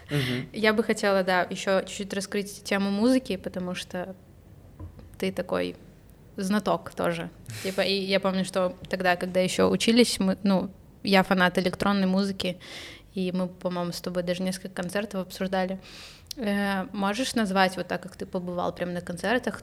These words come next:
Speaker 2: три твоих самых любимых концерта?
Speaker 1: Мгм. Ну, я подготовлен к этому вопросу.
Speaker 2: Ну, хорошо.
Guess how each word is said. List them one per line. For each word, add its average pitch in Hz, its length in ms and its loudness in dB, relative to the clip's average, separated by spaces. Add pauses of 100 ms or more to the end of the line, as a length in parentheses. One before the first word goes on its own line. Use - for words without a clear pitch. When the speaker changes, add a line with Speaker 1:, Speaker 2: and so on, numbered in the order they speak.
(260)
Speaker 2:
три 202 340 0
твоих 185 280 -6
самых 185 320 -6
любимых 180 300 -6
концерта? 170 460 -10 (280)
Speaker 1:
Мгм. 120 380 -2 (840)
Ну, 156 60 2
я 156 120 10
подготовлен 139 440 2
к - 40 -6
этому 120 200 -6
вопросу. 120 360 -4 (260)
Speaker 2:
Ну, 175 120 12
хорошо. 262 560 8